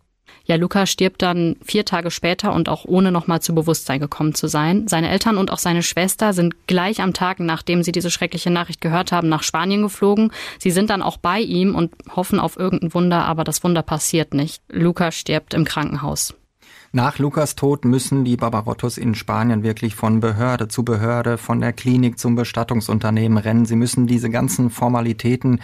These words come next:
Speaker 2: erledigen und sie müssen das auch vor allem alleine erledigen. Und, äh, während sie da in ihrer Blase, ähm, sind und wirklich, äh, gar nicht wissen, wo ihnen der Kopf steht, bekommen sie eine Nachricht, die ihnen wirklich einen Schock versetzt. Denn sie erfahren,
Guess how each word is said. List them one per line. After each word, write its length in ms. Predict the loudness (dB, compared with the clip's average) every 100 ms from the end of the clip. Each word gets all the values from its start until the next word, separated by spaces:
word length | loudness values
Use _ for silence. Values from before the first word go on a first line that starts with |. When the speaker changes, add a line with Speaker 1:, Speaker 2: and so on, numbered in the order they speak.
| -6 -12
Speaker 2:
erledigen 600 | -4 0 2 4 2 2
und 120 | 2
sie 140 | 0 2
müssen 300 | 2 2 0
das 180 | 0 -2
auch 200 | -4 -4
vor 180 | -4
allem 240 | 0 2 2
alleine 600 | 0 0 2 2 2 0
erledigen. 640 | -2 0 0 2 2 0 -2 -16 -16 -4
Und, 320 | 2 2 2
äh, 160 | -2 0
während 260 | 2 2
sie 140 | 2 2
da 120 | 2
in 140 | 2
ihrer 300 | 2 2 0
Blase, 560 | 0 0 0 0 0 2
ähm, 400 | 2 4 4 0 0
sind 320 | 2 2 2
und 260 | 0 0
wirklich, 420 | 0 -2 -4 -4 -4
äh, 120 | -2
gar 180 | 0 0
nicht 160 | 2
wissen, 240 | 0 0 0
wo 140 | 2
ihnen 100 | 2
der 100 | 0
Kopf 240 | -2 -6
steht, 400 | -4 -2 0 -2
bekommen 380 | -6 -4 0 0
sie 240 | 2 2 2 -2 -18 -16 -4
eine 220 | 0 2
Nachricht, 420 | 2 0 -2 0
die 80 | 0
ihnen 140 | 2
wirklich 340 | 0 -2 -6 -2
einen 200 | 0 -2
Schock 340 | -4 -6 -6
versetzt. 640 | -8 -4 -2 -4 -6 -10
Denn 400 | -6 -4 -2 -2
sie 100 | -2
erfahren, 560 | -4 -4 -4 -2 0 -2